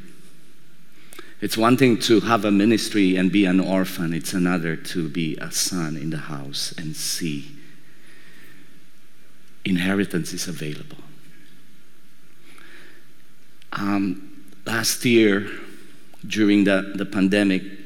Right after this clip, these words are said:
the middle of the pandemic, the Lord led me and Leif to come up with, uh, a master class that we have designed for our journey of seventeen years.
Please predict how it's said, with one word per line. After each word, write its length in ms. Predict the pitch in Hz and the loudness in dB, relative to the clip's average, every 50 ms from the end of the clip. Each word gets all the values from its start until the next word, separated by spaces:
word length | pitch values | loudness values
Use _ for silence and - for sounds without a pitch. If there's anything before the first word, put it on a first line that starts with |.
| - - - - - - - | -10 -10 -10 -10 -10 -6 0
the 60 | 104 | 4
middle 340 | 98 98 107 98 104 98 95 | 4 6 6 6 6 4 4
of 100 | 95 85 | 4 2
the 100 | 95 90 | 0 -2
pandemic, 540 | 87 - 98 95 98 95 92 95 95 87 - - - - - - - - - - - - - - - - - - - - - - | -2 0 2 4 4 4 4 4 2 0 -2 -4 -10 -10 -10 -10 -10 -10 -10 -10 -10 -10 -10 -10 -10 -10 -10 -10 -10 -10 -6 -2
the 100 | 110 110 | 4 6
Lord 200 | 110 110 113 107 | 8 8 8 8
led 520 | 107 107 107 110 98 92 80 - - - - - - | 8 8 6 6 4 2 -4 -8 -10 -10 -12 -10 -4
me 240 | - 107 110 110 107 | 0 2 4 6 6
and 240 | 98 95 98 95 92 | 6 8 8 8 8
Leif 400 | 95 101 95 101 95 98 98 98 | 6 6 6 4 2 0 -4 -4
to 240 | - 110 98 98 90 | 0 2 2 2 2
come 220 | - - 107 101 101 | 0 0 0 2 0
up 180 | 101 87 - | 0 0 -2
with, 480 | 104 101 101 98 92 92 95 95 95 - - - - - - - - - - - - - - - - - | -2 0 2 2 2 0 -2 -4 -8 -10 -10 -10 -10 -10 -10 -10 -10 -10 -10 -10 -10 -10 -10 -10 -10 -10
uh, 240 | - - - 92 - - | -8 -8 -8 -8 -8 -4
a 40 | - | -2
master 640 | 101 101 90 - - 95 107 110 107 - - 117 | 0 0 0 0 2 2 2 2 2 0 -2 -2
class 680 | - - - 98 82 82 - - - - - - - - - - - - - - - - - - - - - - - - - | -4 -2 -2 -4 -4 -4 -4 -6 -4 -4 -4 -4 -6 -8 -10 -10 -10 -10 -10 -10 -10 -10 -10 -10 -10 -10 -10 -10 -10 -8 -6
that 140 | - 104 - | -6 -2 2
we 140 | 110 113 | 2 2
have 520 | 101 95 113 104 101 95 92 95 - - 110 | 2 4 4 2 2 2 0 -4 -6 -6 -2
designed 460 | 107 104 - - 110 104 101 98 92 | 0 0 2 4 4 6 6 4 4
for 520 | - - 104 101 95 90 90 87 90 90 85 - - - - - - - - - - - - - - - - - - | 2 2 2 4 4 4 4 2 0 0 -2 -6 -8 -10 -10 -10 -10 -10 -10 -10 -10 -8 -10 -10 -10 -10 -10 -4 2
our 180 | - 120 139 | 6 6 6
journey 460 | 131 113 95 113 120 120 123 120 113 101 | 6 6 4 4 4 6 6 8 8 6
of 120 | 95 92 | 6 4
seventeen 560 | - - 120 107 117 110 104 113 104 101 101 | 2 0 2 2 2 2 2 4 4 4 6
years. 960 | 98 92 90 85 80 82 82 82 - - - - - - - - - - - | 6 4 4 4 2 0 0 -2 -2 -2 0 0 0 -2 -2 -6 -8 -10 -10